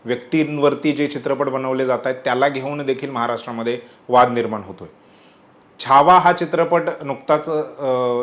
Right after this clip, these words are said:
त्याचा ट्रेलर लॉन्च झालेला आहे आणि चौदा तारखेला, म्हणजे चौदा फेब्रुवारीला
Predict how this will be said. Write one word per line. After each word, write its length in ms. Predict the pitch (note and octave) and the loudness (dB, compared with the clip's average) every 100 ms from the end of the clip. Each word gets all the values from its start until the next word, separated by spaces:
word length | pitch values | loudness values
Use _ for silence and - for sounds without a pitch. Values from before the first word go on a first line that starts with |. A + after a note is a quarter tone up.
| B2 | -4
त्याचा 180 | C3 C#3 | 0 0
ट्रेलर 360 | C#3 C3 C#3+ | 2 2 2
लॉन्च 340 | C3+ C3 C#3 C#3+ | 4 2 0 -2
झालेला 400 | C3 B2+ C3 B2+ | -2 0 0 0
आहे 300 | A#2+ B2+ C3+ | 0 -2 -2
आणि 360 | A#2+ A#2+ B2+ | -4 -6 -8
चौदा 380 | B2 B2+ A#2+ C3+ | -4 -2 0 0
तारखेला, 380 | B2+ A#2+ A#2 B2 | 0 -2 -2 -4
म्हणजे 180 | A#2 A#2 | -6 -6
चौदा 240 | A#2 A#2 | -6 -6
फेब्रुवारीला 640 | A#2+ B2+ C3 B2+ A2+ G#2+ | -6 -4 0 0 0 -4